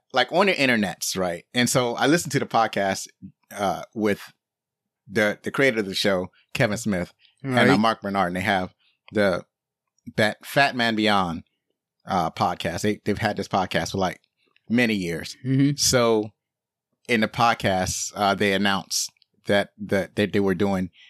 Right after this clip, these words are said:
Speaker 1: He-, uh, not He-Man, but Masters of the Universe for Netflix. So, um, now when the show came close to being released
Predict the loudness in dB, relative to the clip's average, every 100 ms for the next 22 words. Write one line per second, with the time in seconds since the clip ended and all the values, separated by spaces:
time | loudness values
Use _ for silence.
0 | _ -2 0 0 0 0 2 -2 -2 -6
1 | -4 -2 0 0 -2 -12 -12 -8 -2 0
2 | 0 0 -4 -2 -2 0 -2 -6 -12 -14
3 | -16 -20 _ _ _ _ -4 2 2 2
4 | 2 0 -2 -8 _ _ _ _ _ _
5 | _ 0 2 4 2 -4 -12 _ _ _
6 | _ _ -4 2 2 2 0 2 0 -4
7 | _ -10 -4 -4 -6 0 2 2 -2 -2
8 | -2 0 0 0 -2 -4 -2 0 2 0
9 | 0 -4